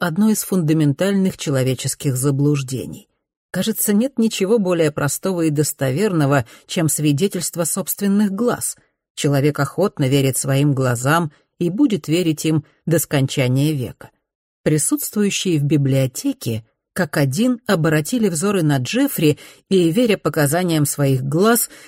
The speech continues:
как один решили: лондонский врач явно дал маху. Оппозицию возглавила сама леди Ланди,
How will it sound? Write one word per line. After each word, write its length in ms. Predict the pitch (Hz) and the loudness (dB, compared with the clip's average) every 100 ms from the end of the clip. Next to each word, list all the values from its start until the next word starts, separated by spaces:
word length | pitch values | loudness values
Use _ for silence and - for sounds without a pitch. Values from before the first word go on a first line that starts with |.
| - | 0
как 220 | 214 214 | 2 2
один 280 | 180 214 208 | 2 4 4
решили: 600 | 240 - 226 151 135 135 - - - | 2 0 0 2 2 0 -4 -4 2
лондонский 800 | 254 285 185 175 - - 147 | 6 6 4 2 -2 -2 0
врач 520 | 135 143 196 208 - - _ | 2 2 2 0 -6 -10 _
явно 520 | 220 202 196 165 170 | 2 4 4 2 0
дал 240 | 156 175 180 | 0 0 2
маху. 480 | 196 156 - - - _ _ _ _ | 2 0 -4 -14 -20 _ _ _ _
Оппозицию 760 | 185 - 185 175 302 - 302 | 0 2 0 2 -2 0 2
возглавила 600 | 233 185 170 202 202 202 | 2 2 0 0 2 2
сама 380 | 190 190 175 185 | 2 0 0 0
леди 280 | 185 190 214 | 2 0 2
Ланди, 540 | 240 294 135 135 143 | 2 2 0 2 0